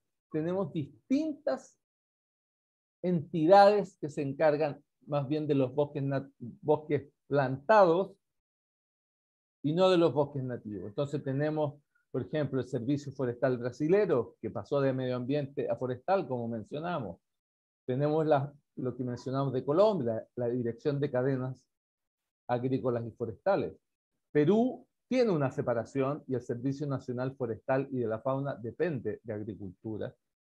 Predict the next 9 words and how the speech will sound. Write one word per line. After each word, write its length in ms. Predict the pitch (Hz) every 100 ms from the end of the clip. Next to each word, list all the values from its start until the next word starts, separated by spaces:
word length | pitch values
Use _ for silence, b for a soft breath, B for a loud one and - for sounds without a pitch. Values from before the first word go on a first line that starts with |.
| _ _ _ _ -
Paraguay 480 | 123 120 127 151 147
también 480 | 117 120 143 214 190
depende 340 | 135 127 123
de 80 | 120
Agricultura, 540 | 117 107 110 131 131
el 120 | 113
Instituto 480 | 107 98 101 117 120
Forestal 440 | - 107 107 113 107
Nacional. 580 | 101 135 143 151 143